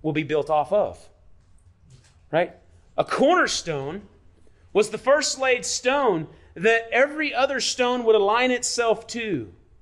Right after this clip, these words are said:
right? You don't start building a wall in the center of the wall. It's gonna be crooked, no telling where it's gonna wind up, and it's not a good point of reference. You start in the corner,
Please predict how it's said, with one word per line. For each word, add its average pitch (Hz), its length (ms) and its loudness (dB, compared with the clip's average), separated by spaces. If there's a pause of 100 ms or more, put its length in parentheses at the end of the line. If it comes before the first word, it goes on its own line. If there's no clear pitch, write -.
(340)
right? 226 260 2
You 220 100 0
don't 269 200 2
start 262 380 0
building 247 240 2
a 214 80 4
wall 247 240 4
in 202 80 -4
the 175 60 -4
center 233 260 0
of 202 80 0
the 185 80 0
wall. 226 320 4
It's 202 100 -6
gonna 208 140 -6
be 190 100 -4
crooked, 170 680 -4
no 170 120 -8
telling 165 320 -4
where 185 140 -2
it's 196 160 -8
gonna 151 180 -6
wind 139 380 -6
up, 151 340 2 (340)
and 151 140 0
it's 156 140 -6
not 175 180 2
a 165 40 2
good 147 240 -10
point 160 200 -8
of 139 140 -10
reference. 165 420 0
You 185 80 -8
start 185 320 -2
in 170 60 -14
the 165 60 -12
corner, 170 440 -6